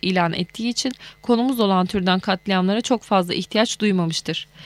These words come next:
Bilindiği gibi bin dokuz yüz yirmi Koçgiri ile başlayan ve bin dokuz yüz otuz sekiz Dersim'de devam eden Kürtlerin başkaldırı süreci illegal güçler içinde yer almış olsalar da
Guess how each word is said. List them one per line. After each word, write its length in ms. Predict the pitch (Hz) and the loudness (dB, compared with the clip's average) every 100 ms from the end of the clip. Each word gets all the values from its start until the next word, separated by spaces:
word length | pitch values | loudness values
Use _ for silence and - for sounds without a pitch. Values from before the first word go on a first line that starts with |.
| - - _ | -20 -20 _
Bilindiği 460 | 220 233 233 240 214 | 4 4 4 2 0
gibi 260 | 185 247 - | -2 -4 -2
bin 180 | 214 208 | -2 0
dokuz 300 | 226 247 214 | 0 0 -2
yüz 80 | 196 | 0
yirmi 240 | 196 185 | 0 0
Koçgiri 460 | - 240 - 202 180 | 0 -2 0 -4 -2
ile 220 | 180 170 | -2 0
başlayan 520 | 170 - - 190 233 | 0 -2 0 0 0
ve 120 | 214 | -2
bin 160 | 196 208 | -2 -2
dokuz 200 | 220 240 | -2 -2
yüz 80 | 202 | -4
otuz 200 | 196 - | -6 -8
sekiz 360 | 208 185 170 | -8 -6 -2
Dersim'de 500 | 190 214 - 202 180 | 2 2 2 0 2
devam 320 | 180 185 208 | 2 2 2
eden 240 | 196 175 170 | 2 0 -2
Kürtlerin 480 | - 180 202 196 185 | -4 -4 -2 0 2
başkaldırı 580 | 208 - 196 175 165 | 0 0 0 0 -2
süreci 460 | 165 - 165 165 240 - - - | -4 -4 -4 -2 -4 -6 -14 -6
illegal 500 | - 254 233 220 208 | 2 6 6 6 4
güçler 380 | 196 - - 220 | 2 0 0 0
içinde 380 | 180 - 185 175 | -2 -2 0 2
yer 220 | 202 214 | 2 2
almış 420 | 185 175 185 - | 2 2 0 0
olsalar 560 | - 175 196 208 208 170 | -2 -2 -2 2 2 2
da 140 | 214 | 0